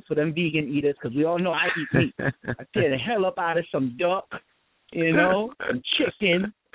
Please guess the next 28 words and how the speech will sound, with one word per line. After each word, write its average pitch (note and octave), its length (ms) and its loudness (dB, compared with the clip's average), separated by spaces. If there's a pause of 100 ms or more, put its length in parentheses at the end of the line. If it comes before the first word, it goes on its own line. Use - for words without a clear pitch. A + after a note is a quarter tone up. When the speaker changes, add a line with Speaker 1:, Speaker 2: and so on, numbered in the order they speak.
(160)
Speaker 1:
I D3+ 60 -2
don't F3+ 160 2
mess F#3+ 200 2
with G3 100 -6
that D#3+ 180 0 (160)
swine E3+ 440 2
or C#3 100 2
beef, D3 280 0 (100)
though. A2 220 0 (340)
But, C3+ 300 0 (220)
you G3+ 100 0
know, F3 240 2
for - 100 2
Speaker 2:
That's - 80 6
Speaker 1:
those G3 120 6
Speaker 2:
right. G#2 220 4
Speaker 1:
who G3 60 -4
eat F3 120 -6 (140)
food, A#3 280 2
they're G#3+ 120 2
gonna F3+ 240 0
have F#3 280 0
that. F#3 260 0 (300)
We E3+ 140 0 (140)
should A3+ 200 2
have G3+ 180 0 (100)
some D#3 220 -2
roti, G#3+ 760 0